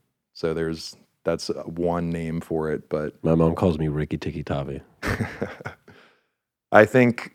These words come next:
Speaker 1: <clears throat> I think she would describe me as, as some sort of light. I think she holds me in a very high regard and really sees through a lot of my bullshit,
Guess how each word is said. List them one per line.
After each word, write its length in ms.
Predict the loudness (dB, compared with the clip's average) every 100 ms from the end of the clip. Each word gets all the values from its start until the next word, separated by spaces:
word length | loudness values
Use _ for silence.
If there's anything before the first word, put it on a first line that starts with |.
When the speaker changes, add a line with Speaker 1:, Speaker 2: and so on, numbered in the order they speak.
| _
Speaker 1:
<clears throat> 140 | _ 2
I 440 | 6 6 6 0 -6 -18 _ _ _ _ _ _ _ _ _ 0 2
think 160 | 2
she 100 | 2
would 120 | 2 0
describe 420 | 0 4 4 4
me 340 | -2 -2 -6 -4
as, 840 | -4 -2 -2 -4 -6 -10 -12 -14 _ _ _ _ _ _ _ _ _ _ _ _ _ _ _ _ _ _ _ _ _ _ _ _ _ _ _ _ _
as 240 | 0 0 0
some 240 | -2 -2
sort 200 | 0 0
of 440 | -2 -6 -14 -20 -20 _ _ _ _ -10
light. 400 | -6 -2 0 -2 -6 _ _ _ _ _ -4
I 80 | -2
think 160 | -2
she 140 | -2 -2
holds 280 | -2 -2
me 100 | -2
in 60 | -2
a 40 |
very 240 | -2 -2 -2
high 500 | -2 0 0 -2 -4 _ _ _ _ _ _
regard 600 | -4 2 2 4 2 0 -8 -6
and 160 | -2
really 220 | 0 -2
sees 420 | -4 -6 -6 -6 -4
through 240 | -2 0
a 20 |
lot 200 | 0 -2
of 40 | -2
my 120 | -2
bullshit, 520 | -2 -2 0 0